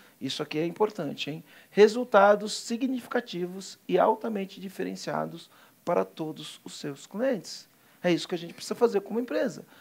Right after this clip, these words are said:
dar resultados significativos e diferenciados para todos os nossos cli-, clientes. Não importa qual é o nosso produto, não importa qual é o nosso serviço, não importa o que a gente faz, a gente tem que dar resultado significativo para quem paga a conta, tá?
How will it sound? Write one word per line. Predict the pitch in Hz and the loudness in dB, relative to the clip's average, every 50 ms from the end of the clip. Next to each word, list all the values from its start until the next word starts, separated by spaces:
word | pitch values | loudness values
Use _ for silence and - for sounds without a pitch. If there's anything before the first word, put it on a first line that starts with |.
| - _ _ | -20 _ _
dar | - 151 151 160 185 208 | 2 6 8 10 10 10
resultados | 208 202 220 214 226 247 240 - - 151 160 170 165 175 170 | 8 6 2 2 0 -4 -6 -2 2 4 4 4 4 0 -8
significativos | - - - 226 208 254 247 247 240 - - 233 226 - - 175 165 160 156 | -10 -8 -6 -4 -2 -2 -4 -4 -4 -4 -4 -6 -4 -2 -4 -4 -4 -4 -8
e | 156 | -12
diferenciados | 151 165 170 - 190 175 170 165 - - - 151 156 175 185 - - - - - - _ _ | -14 -14 -8 -6 -6 -6 -6 -8 -6 -4 -2 -2 -2 -2 -4 -6 -12 -20 -20 -20 -20 _ _
para | - - 151 190 | -2 0 0 0
todos | - - _ _ - 165 156 170 170 156 180 185 - | -2 -4 _ _ -6 -4 -4 -4 -6 -8 -12 -14 -14
os | 202 190 180 | -14 -14 -10
nossos | 160 151 151 151 - - - | -8 -8 -8 -8 -10 -14 -18
cli-, | - - - 160 - - - - - _ | -18 -12 -12 -10 -10 -10 -12 -16 -16 _
clientes. | - 175 151 117 95 - - - - - - - _ | 0 2 2 2 0 -6 -16 -18 -20 -20 -20 -18 _
Não | - 160 | -8 -8
importa | 165 160 - 190 190 196 | -6 -2 -2 -2 -2 0
qual | 190 196 190 185 | 0 0 0 0
é | |
o | 185 | 0
nosso | 185 175 - | -4 -6 -8
produto, | - - 185 160 170 170 165 - 156 | -6 -6 -6 -4 -4 -8 -8 -10 -10
não | 156 151 | -10 -10
importa | 151 151 - 170 190 185 - 185 | -6 -2 -2 -2 -2 -2 -6 -8
qual | 180 - 180 175 | -4 -4 -4 -2
é | |
o | 170 | -4
nosso | 170 170 170 - | -6 -8 -10 -10
serviço, | - 165 160 147 156 170 170 - - - - - - _ _ | -10 -10 -8 -6 -6 -6 -6 -6 -8 -12 -16 -20 -20 _ _
não | - 147 151 | -10 -10 -10
importa | - - 175 202 202 202 | -2 0 0 0 0 -2
o | - | -6
que | - | -8
a | 190 | -8
gente | 185 190 196 - | -8 -8 -12 -10
faz, | - - 160 160 165 165 - - - - _ | -4 -4 -2 -2 -4 -6 -10 -16 -20 -20 _
a | - - | -10 -10
gente | 151 156 160 156 | -8 -8 -10 -10
tem | - - | -10 -12
que | 151 | -8
dar | 147 147 | -8 -6
resultado | 143 147 139 139 - - 147 151 - | -8 -8 -10 -12 -10 -10 -10 -10 -10
significativo | - - - 147 - - - - 147 - 185 196 190 - - - - - _ | -12 -14 -14 -14 -14 -14 -14 -14 -10 -6 -6 -6 -6 -6 -14 -20 -20 -12 _
para | - 170 | -6 -6
quem | 165 - 170 165 | -6 -6 -8 -4
paga | - 165 160 156 165 | 0 0 2 2 0
a | |
conta, | 160 - - - - - - - | -4 -6 -10 -14 -14 -16 -20 -12
tá? | - 147 151 151 | -8 -8 -8 -8